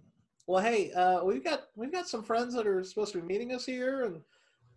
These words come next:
I said, "Okay, did you already buy a ticket for them?" They go, "Well, no." And I go, "Okay, well, we've already closed for the night, so they're not getting in."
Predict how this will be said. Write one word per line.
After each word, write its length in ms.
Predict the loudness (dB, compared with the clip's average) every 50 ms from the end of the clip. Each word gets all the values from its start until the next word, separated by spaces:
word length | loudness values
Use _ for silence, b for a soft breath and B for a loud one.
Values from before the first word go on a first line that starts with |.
| _ _ _ _ _ _ 2
I 100 | 2 2
said, 160 | 4 6 4
"Okay, 280 | 6 6 8 8 8 8
did 180 | 6 6 6 6
you 80 | 6
already 140 | 6 6 6
buy 160 | 6 8 6 6
a 60 | 6
ticket 300 | 4 0 -2 -2 -2 -6
for 140 | -4 -2 2
them?" 320 | 2 4 4 2 0 0
They 100 | 0 2
go, 120 | 2 4
"Well, 160 | 4 2 2 4
no." 460 | 4 6 6 8 8 8 6 6 4
And 120 | 4 6
I 80 | 6 6
go, 200 | 6 6 6 6
"Okay, 260 | 6 4 4 4 4
well, 120 | 4 4
we've 160 | 4 4 4 4
already 180 | 4 2 2 2
closed 340 | 6 10 10 10 8 6 2
for 80 | 0
the 120 | 2 2 4
night, 240 | 4 4 4 2 0
so 120 | -2 0
they're 180 | 2 4 4 6
not 200 | 4 4 4 4
getting 300 | 2 4 4 2 2 2
in." 400 | 4 4 4 4 2 0 -4